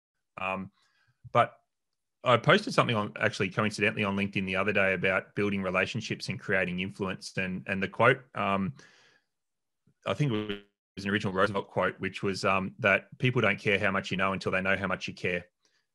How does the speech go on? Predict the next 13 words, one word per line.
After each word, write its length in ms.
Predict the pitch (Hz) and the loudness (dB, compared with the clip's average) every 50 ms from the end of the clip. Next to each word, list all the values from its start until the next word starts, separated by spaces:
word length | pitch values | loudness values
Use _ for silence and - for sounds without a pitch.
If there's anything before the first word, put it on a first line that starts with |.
| _ - | _ -2
And 340 | 104 98 98 98 101 98 | 0 2 2 2 2 0
if 100 | 101 - | -2 -4
you're 140 | - 107 127 135 | 0 2 2 2
gonna 120 | 156 165 | 4 4
have 140 | 170 123 107 | 4 4 2
influence, 440 | 107 107 - 110 104 135 - - - _ _ _ _ | 2 0 -2 -4 -4 -4 -6 -12 -16 _ _ _ _
um, 260 | - 101 95 95 98 - | -4 -2 -2 -2 -2 0
over 260 | 95 98 98 92 98 95 | 2 2 2 2 -2 -6
people 480 | - - 101 101 98 117 101 95 - - _ _ _ _ _ _ _ _ _ _ _ | -4 -4 -4 -2 0 0 -2 -2 -4 -10 _ _ _ _ _ _ _ _ _ _ _
in, 480 | 107 107 101 98 101 98 95 98 107 - - | -2 0 2 2 2 0 0 -4 -6 -8 -6
in 180 | 107 104 101 | -4 -2 0
your 240 | 101 98 98 98 98 | 0 2 2 2 2
organization, 800 | 98 98 98 95 92 92 - 98 92 92 - - 92 101 113 - | 0 0 -2 -2 -2 -2 0 0 0 0 0 -2 -4 -4 -4 -6